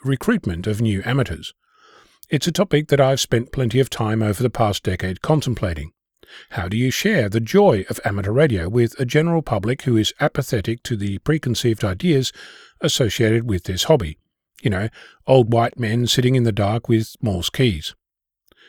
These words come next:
For the record, I prefer a shack with light, and I still don't know how to use a Morse key other than to make my radio beep. The rest is genetic.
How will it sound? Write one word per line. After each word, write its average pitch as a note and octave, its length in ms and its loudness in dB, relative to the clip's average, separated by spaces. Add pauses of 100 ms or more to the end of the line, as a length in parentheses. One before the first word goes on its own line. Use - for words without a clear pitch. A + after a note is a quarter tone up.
(140)
For A#3 260 2
the D#3 100 4
record, A#2 440 0
I B2+ 160 2
prefer A#2+ 400 2
a A#2+ 60 2
shack - 320 -2
with E2 180 -4
light, - 440 -2 (360)
and A2 280 0
I - 60 0
still C4 280 2
don't G#2+ 260 0
know G#2 160 0
how A2 180 -2
to G#2 60 0
use G2 260 0
a A2+ 60 2
Morse E3+ 300 2
key E2 320 -6 (120)
other A2+ 200 0
than G#2 320 -2
to A2 240 2
make G#2+ 280 -2
my G#2 100 0
radio F2+ 440 -2
beep. A2+ 340 -2 (720)
The G#2 100 -4
rest D#3 440 -2
is G#2 360 -2
genetic. B2+ 500 -2